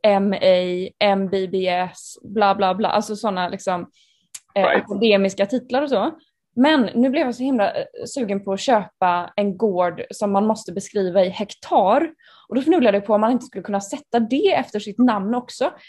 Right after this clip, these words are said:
Speaker 1: Att man är så här, ja, eh, doktor Fredrika Osenius, hundraåttio hektar P H D.
Speaker 2: Det är strångt! Jag
Speaker 1: Det
Speaker 2: trodde du skulle säga mer att man sätter B D F längst sist, där det står, så det står då för Benicio del Foro.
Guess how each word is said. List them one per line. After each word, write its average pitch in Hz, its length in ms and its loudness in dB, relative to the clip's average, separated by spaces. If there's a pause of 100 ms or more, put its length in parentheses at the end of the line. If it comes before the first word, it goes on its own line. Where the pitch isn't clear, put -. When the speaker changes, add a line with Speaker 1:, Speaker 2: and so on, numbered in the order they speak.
Speaker 1:
Att 262 120 -2
man 285 140 2
är 262 60 0
så 247 100 -4
här, 190 320 0
ja, 320 360 2 (260)
eh, 247 180 2
doktor 294 440 0
Fredrika 294 480 -4
Osenius, 214 760 -4
hundraåttio 294 640 2
hektar 254 800 -2 (120)
P 220 120 2
H 202 60 0 (140)
D. 208 140 -4 (1120)
Speaker 2:
Det 262 100 4
är 320 200 6
strångt! 117 500 0 (340)
Jag 294 160 6
Speaker 1:
Det 359 60 6
Speaker 2:
trodde 254 160 2
du - 40 -4
skulle 175 180 -4
säga 147 300 4
mer 131 300 0
att - 180 -8
man - 140 -4
sätter 135 300 -4 (120)
B 151 260 2
D 147 120 -4
F 165 120 0 (540)
längst 113 340 -2
sist, - 340 -10
där - 100 -2
det 113 80 -6
står, 113 340 -4 (300)
så 120 60 -10
det 117 60 -10
står - 160 0
då 117 160 2
för 110 180 0
Benicio 131 480 -2
del 113 180 2
Foro. 135 440 0